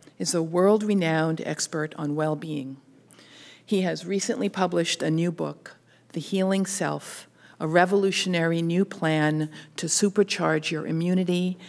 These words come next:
and stay well for life. This is a book that's co-authored with Harvard's own neurology professor, Doctor Rudy Tanzi.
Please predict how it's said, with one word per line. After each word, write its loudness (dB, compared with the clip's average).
and 2
stay 2
well 0
for -4
life. -8
This -2
is -4
a 2
book -2
that's -2
co-authored -2
with -4
Harvard's 0
own -2
neurology 0
professor, -6
Doctor -8
Rudy -4
Tanzi. -6